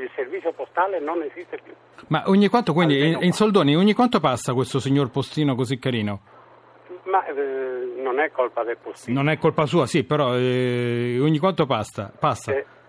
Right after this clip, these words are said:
Speaker 1: il po-, il postino adesso non lo so quanto passa, per me, eh, fino adesso, maggio e ap-, maggio, aprile e maggio ha passato una volta al mese.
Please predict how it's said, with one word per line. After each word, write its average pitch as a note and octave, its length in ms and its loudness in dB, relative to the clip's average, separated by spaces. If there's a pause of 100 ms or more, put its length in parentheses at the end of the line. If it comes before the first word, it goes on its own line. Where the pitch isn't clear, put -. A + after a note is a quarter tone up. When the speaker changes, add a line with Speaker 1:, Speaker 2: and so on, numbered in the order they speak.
(100)
Speaker 1:
il D#3+ 140 -8
po-, G3 280 -2
il D3 240 -8
postino D#3 440 0
adesso - 300 0
non F#3 180 0
lo D#3 140 -2
so A3 120 2
quanto G#3+ 300 -2
passa, - 300 0
per - 160 -4
me, G#3 260 2
eh, C3 800 -4 (320)
fino E3+ 220 0
adesso, D3 360 0
maggio C#3+ 360 -2
e C3+ 80 2
ap-, A#2+ 140 -4
maggio, C3 840 -2 (400)
aprile E3+ 340 2
e D3 40 2
maggio F#3+ 280 2
ha G3 40 0
passato C3+ 400 -2
una C3 120 -2
volta C3+ 220 0
al A2 80 -4
mese. B2 260 -2